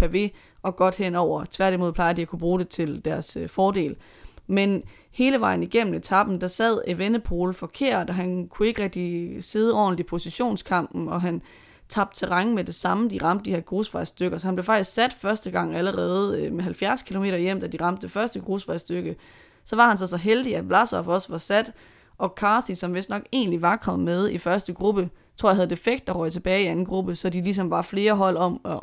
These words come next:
at lukke det. Øhm, og det kunne være gået helt galt for ham, hvis han var blevet sat allerede der. Men så, øh,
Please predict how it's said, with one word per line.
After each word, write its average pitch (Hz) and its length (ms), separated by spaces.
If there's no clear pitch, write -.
at 175 60
lukke 185 340
det. 147 120
Øhm, 160 340
og 175 100
det 185 100
kunne 185 140
være - 100
gået - 200
helt 220 320
galt 156 280
for 165 180
ham, 165 120
hvis 175 160
han 165 80
var 170 80
blevet 170 140
sat 185 220
allerede - 400
der. 202 160
Men 190 120
så, 214 360
øh, 160 140